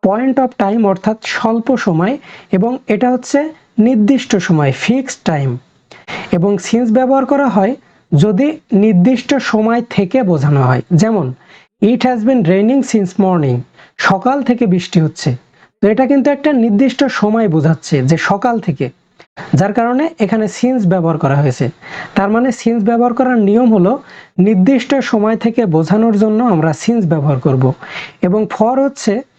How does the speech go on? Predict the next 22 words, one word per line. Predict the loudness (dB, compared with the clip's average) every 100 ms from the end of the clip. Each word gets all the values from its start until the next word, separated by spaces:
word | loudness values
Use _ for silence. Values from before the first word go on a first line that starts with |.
| _ _ _ -2
period | 2 4 4 2
of | 0 -2 -4
time | -2 0 -2 -4 _ -4
এর | -4 -2
ক্ষেত্রে | -2 0
ব্যবহার | 0 2 0 0
করা | -2
হয়, | 0 -2 -4 _ _ -2
যদি | 0 2 0
টাইম | -2 0 0 2
ডিউরেশন | 2 4 2 0 -2 -4 -12 -10 -2
বা | -2
সময়ের | -2 -2 0 2 2
ব্যাপ্তি | 2 0 -2 -2 0
বোঝায়, | 0 0 0 0 -6 -20 -6
সেখানে | -4 0 0
আমরা | 2 0
for | 0 -2 -2 0
বোঝা-, | 0 -2 -4 -12 -4
for | -2 -2
বসাবো। | -2 -2 -4 -6 _ -20 -18 -8
যেমন, | -4 -2 0 -2